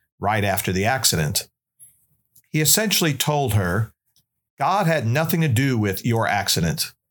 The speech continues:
It was just a random event. If you want to blame anyone, blame Satan. He's the one that took your parents from you." Now, I would guess that there are some of you listening who may say this is pretty good counsel.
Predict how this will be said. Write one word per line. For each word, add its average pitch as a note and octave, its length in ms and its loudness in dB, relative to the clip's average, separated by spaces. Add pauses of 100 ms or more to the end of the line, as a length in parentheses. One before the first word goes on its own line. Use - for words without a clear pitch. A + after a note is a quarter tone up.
(240)
It A2 60 -2
was A#2 160 2
just E3 240 0
a B2+ 60 0
random C3 440 2
event. A2+ 560 0 (540)
If - 160 -2
you A#2+ 80 0
want D#3+ 200 0
to - 20 0
blame C#3 400 0
anyone, G#2 720 0 (180)
blame B2+ 300 0
Satan. - 640 0 (420)
He's G#3+ 280 0
the A#2+ 80 0
one A2 280 2
that G#2+ 160 0
took A#2+ 220 -2
your G2+ 100 0
parents C3 400 0
from D#2 240 -2
you." C#2+ 280 -2 (1080)
Now, B2+ 180 0
I C3+ 100 2
would C3 200 -2
guess F#3 260 2
that B2+ 260 0 (320)
there B2+ 140 0
are B2 80 0
some D#3 300 2
of A#2+ 100 0
you B2 140 2
listening A2 480 2
who A2+ 180 2
may A#2 160 4
say B2+ 300 2
this A#2 180 2
is A2 140 2
pretty C3 320 -2
good A#2 240 0
counsel. A#2 560 0